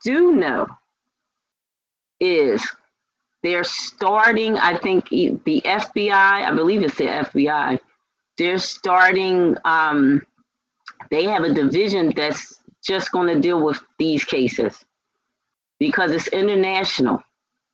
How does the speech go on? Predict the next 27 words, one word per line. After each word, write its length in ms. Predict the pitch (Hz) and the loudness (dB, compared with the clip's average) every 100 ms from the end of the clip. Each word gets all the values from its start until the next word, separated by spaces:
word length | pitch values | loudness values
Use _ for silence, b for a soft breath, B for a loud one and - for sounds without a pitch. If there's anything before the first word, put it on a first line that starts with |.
| _ 143 | _ -4
now. 340 | 156 139 123 | -2 -2 -2
Human 280 | 160 175 156 | 2 2 2
trafficking 580 | 190 180 185 170 160 156 | 0 -2 -2 -2 0 0
has 120 | 139 | 0
become 380 | 143 - 147 139 | 0 0 0 0
international 680 | 143 156 156 156 156 - - | 0 0 0 0 -4 -2 -2
as 160 | - 123 | 0 0
a 60 | |
crime. 420 | - 156 151 143 - _ - - _ _ _ _ _ _ _ | -2 -2 0 0 -2 _ -20 -20 _ _ _ _ _ _ _
And, 400 | 156 156 147 139 135 | -4 0 2 2 2
and 220 | 151 156 | 0 2
unfortunately, 920 | 170 - 202 202 - 180 185 175 160 | 0 2 0 2 2 2 4 4 2
the 160 | 139 127 | 2 0
pe-, 320 | 220 202 - - | 2 2 0 -2
the, 360 | 165 160 147 - | 0 2 2 2
um, 360 | 156 156 147 | 0 0 0
whether 320 | 147 165 170 - - | 2 2 0 -2 -2
they're 180 | 156 135 | -2 0
children 960 | - 233 214 202 196 202 190 185 180 | -2 0 2 2 2 -2 -2 0 2
or 180 | 139 117 | 2 0
teenagers 720 | - 214 190 190 185 180 170 - B B B - | 0 2 4 4 2 2 -2 -6 B B B -2
or 140 | 160 | 2
adults, 520 | 147 185 190 - - - | 2 4 2 2 -6 -4
they 220 | 180 185 | 0 2
are 220 | - 170 165 | 4 2 2
being 300 | 170 165 160 | 2 2 0
shipped 580 | - - 170 - - | -2 -2 -2 -4 -10